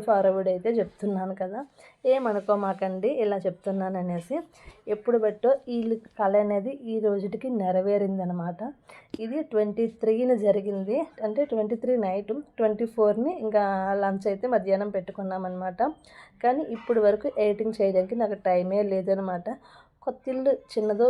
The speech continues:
పెద్దదో కట్టినా సరే మనమైతే మాత్రంగా సర్దాలి అంటే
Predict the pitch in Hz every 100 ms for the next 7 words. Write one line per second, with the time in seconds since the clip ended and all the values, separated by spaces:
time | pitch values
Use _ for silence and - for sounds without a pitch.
0 | 254 196 196 202 220 185 175 196 208 208
1 | 185 190 240 _ 208 190 196 185 185 196
2 | 190 185 185 196 233 202 180 180 202 208
3 | 196 190